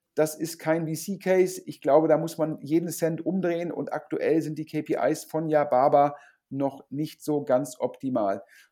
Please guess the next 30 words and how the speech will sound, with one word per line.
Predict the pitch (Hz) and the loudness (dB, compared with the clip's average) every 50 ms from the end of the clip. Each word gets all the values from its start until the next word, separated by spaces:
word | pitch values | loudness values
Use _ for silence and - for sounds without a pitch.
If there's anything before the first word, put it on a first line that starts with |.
| _ _ - | _ _ -2
Dann | 143 160 | 0 0
haben | 180 185 | 2 2
wir | |
darüber | 190 196 196 196 | 2 4 4 4
gesprochen, | 180 175 - - 190 190 190 190 | 2 2 0 0 0 0 0 -2
dass | 175 165 170 | -6 -6 -6
die | - 175 | -6 -8
Seed-Bewertungen | - - - 220 220 - 185 165 180 175 165 170 175 | -8 -6 -8 -8 -4 -2 0 2 4 4 2 0 -2
in | 151 | 0
Deutschland | 156 165 165 170 - | 0 0 0 -2 -2
immer | 165 160 | -2 -2
noch | 147 - - | -2 0 2
hoch | 196 208 214 214 | 2 2 2 0
sind. | - - 190 190 185 160 165 | -2 -2 -2 -2 0 2 2
Das | 160 165 - | 2 0 0
ist | - 160 156 - - _ | -6 -8 -8 -8 -10 _
gut, | - 175 202 220 220 220 | -6 -2 -2 -2 -2 -4
insbesondere | - - 165 160 - 147 165 160 175 165 | -6 -10 -12 -8 -6 -4 -2 -2 -2 -4
für | 165 165 | -4 -4
die | 160 151 - | -6 -4 -4
Top-Gründer, | - 190 190 - - - 147 190 196 190 190 190 202 - - | -6 -6 -8 -8 -8 -6 -4 -2 -2 0 0 0 -2 -2 -2
denn | 147 151 151 | -4 -4 -4
die | 147 185 170 | -6 -8 -12
können | - - 180 180 180 | -8 -6 -6 -4 -4
dann | 170 165 165 | -4 -4 -2
auch | - - - - 160 | -2 -2 -2 -4 -6
eine | 151 | -8
gute | 143 170 185 180 170 156 - - | -8 -8 -6 -6 -6 -8 -6 -4
Anschlussrunde | 160 208 208 - 208 196 196 - 190 190 180 170 | -4 -4 -2 -2 -4 -4 -4 -4 -4 -4 -2 0
raisen. | 175 180 180 175 175 180 165 | 2 2 2 2 0 -4 -8